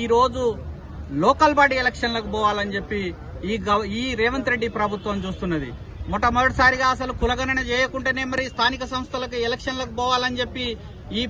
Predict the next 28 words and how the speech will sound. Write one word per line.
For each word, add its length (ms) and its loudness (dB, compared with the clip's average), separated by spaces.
పార్టీ 360 6
ప్రయత్నించింది. 800 0
దాన్ని 300 2
కవితక్క 440 0
గారు 260 4
అడ్డుకొని 560 2
మరి 180 0
కాంగ్రెస్ 480 2
పార్టీ 240 2
మెడలు 360 2
వంచి 300 0
కులగణన 500 0
చేపించిరు. 480 -2
అటు 120 -2
తర్వాత 480 2
డెడికేషన్ 580 4
కమిషన్ 480 2
ని 60 -2
కూడా 280 2
కవితక్క 380 0
గారి 280 2
యొక్క 160 0
ఒత్తిడితోనే 500 0
ఈ 40 -2
ప్రభుత్వం 500 -2
వేసింది. 440 0
అసెంబ్లీలో 580 6
మరి 180 4